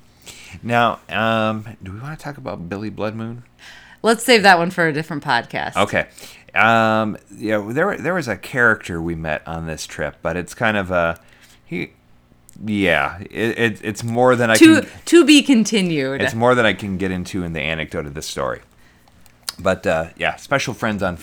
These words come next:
Speaker 1: on trips. We'll talk about that sometime.
Speaker 2: Yes.
Speaker 1: Okay.
Speaker 2: Yes.
Speaker 1: Um, but then what happened after, you know, we, we floated down, we pulled out, everything went as planned. Um, we had a fire and had dinner, and we, you know, set up camp and went to sleep.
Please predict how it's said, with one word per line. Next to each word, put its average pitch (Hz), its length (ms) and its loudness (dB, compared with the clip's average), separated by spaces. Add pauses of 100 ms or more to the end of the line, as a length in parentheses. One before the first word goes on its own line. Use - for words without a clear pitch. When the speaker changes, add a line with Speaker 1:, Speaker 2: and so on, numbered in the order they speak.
(100)
Speaker 1:
on 85 140 -10
trips. - 340 -12
We'll 76 80 -8
talk 73 240 -6
about 62 200 -8
that - 200 -14
sometime. - 400 -18
Speaker 2:
Yes. - 400 -6 (120)
Speaker 1:
Okay. 101 160 -2
Speaker 2:
Yes. - 220 -4 (540)
Speaker 1:
Um, 85 640 -2 (520)
but 110 180 0
then 139 140 -2
what 123 120 -2
happened 147 340 -4
after, 101 640 -2
you 98 80 -4
know, 92 200 -4
we, 90 220 -4
we 85 280 -6
floated 107 380 -6
down, 101 240 -6
we 90 80 -8
pulled 107 340 -6
out, 101 320 0
everything 101 420 -8
went 104 180 -6
as - 140 -14
planned. 87 640 -10 (600)
Um, 85 840 -2
we 82 1000 -6
had 85 160 -10
a 73 60 -12
fire 113 340 0
and 87 100 -8
had 76 160 -14
dinner, 95 280 -6
and 69 320 -12
we, 71 500 -10
you 73 120 -16
know, 57 140 -16
set - 200 -12
up - 100 -16
camp 90 260 -10
and 78 80 -14
went 73 140 -16
to - 60 -18
sleep. 101 340 -10